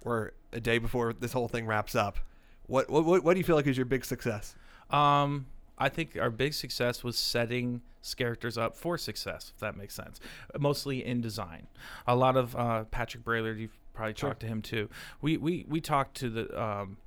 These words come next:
Speaker 2: Nick Collins, who's an amazing designer, in, in some of the meetings. He c-, he was the designer for Ghost Town and for Walking Dead this year. And, uh, we told him,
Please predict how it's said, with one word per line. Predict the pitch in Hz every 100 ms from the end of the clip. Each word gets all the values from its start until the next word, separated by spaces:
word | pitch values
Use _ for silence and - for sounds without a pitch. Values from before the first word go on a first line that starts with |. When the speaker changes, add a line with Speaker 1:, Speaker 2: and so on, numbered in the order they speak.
| -
Speaker 2:
Nick | 131 135
Collins, | 120 110 104
who's | 110 104
an | 110
amazing | 113 113 110
designer, | 104 101 98 101 101
in, | 104 98
in | 107
some | - 107
of |
the | 104
meetings. | 104 113 107
He | 131
c-, | - 110
he | 117 151
was | 135 113
the | 120
designer | 110 113 110 113
for | - 110 104 101
Ghost | 113 131 -
Town | 139 131 123 120 -
and | 110 107
for | 110
Walking | 104 101 - -
Dead | -
this | - -
year. | 113 - - - - - - -
And, | 120 120 117
uh, | 117
we | 113
told | - 131 127 117
him, | 117 110 107